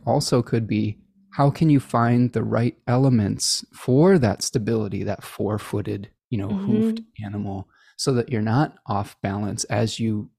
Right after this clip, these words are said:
Speaker 1: experientially try to move forward and, and, you know,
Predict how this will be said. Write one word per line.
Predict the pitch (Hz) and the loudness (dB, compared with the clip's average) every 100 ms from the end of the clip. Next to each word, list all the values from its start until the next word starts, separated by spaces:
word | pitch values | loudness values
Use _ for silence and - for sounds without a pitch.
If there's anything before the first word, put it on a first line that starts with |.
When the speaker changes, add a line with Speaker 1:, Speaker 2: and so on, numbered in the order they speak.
| - | -10
Speaker 1:
experientially | - - 151 143 120 123 120 117 113 107 | -6 -2 2 2 2 0 -2 -4 -4 -4
try | - 110 | -2 -2
to | 107 107 | -2 -2
move | 113 113 | -2 -2
forward | - 113 110 107 | -2 0 2 0
and, | 104 95 | -4 -6
and, | 110 95 95 - _ _ | -6 -6 -8 -12 _ _
you | 107 | -6
know, | 90 | -6